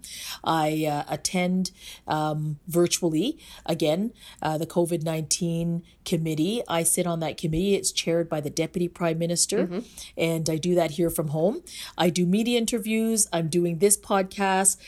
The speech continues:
Speaker 1: I do media interviews that are both, uh, you know, that are both live, but also recorded on television,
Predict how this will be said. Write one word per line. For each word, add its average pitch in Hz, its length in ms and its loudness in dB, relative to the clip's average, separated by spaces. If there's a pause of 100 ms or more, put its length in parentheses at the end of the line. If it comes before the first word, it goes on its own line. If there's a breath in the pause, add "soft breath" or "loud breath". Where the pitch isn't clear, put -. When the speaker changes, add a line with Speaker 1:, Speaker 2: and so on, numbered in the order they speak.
(220 loud breath)
Speaker 1:
I 170 100 2
do 165 140 0
media 208 320 2
interviews 190 480 2
that 165 120 2
are 156 80 -2
both, 180 460 2
uh, 160 220 2 (320 loud breath)
you 190 80 4
know, 175 80 6
that 165 180 2
are 156 80 0
both 165 320 0
live, 196 640 4
but 160 160 2
also 170 380 2
recorded 190 880 2 (320 loud breath)
on 196 240 4
television, 190 960 4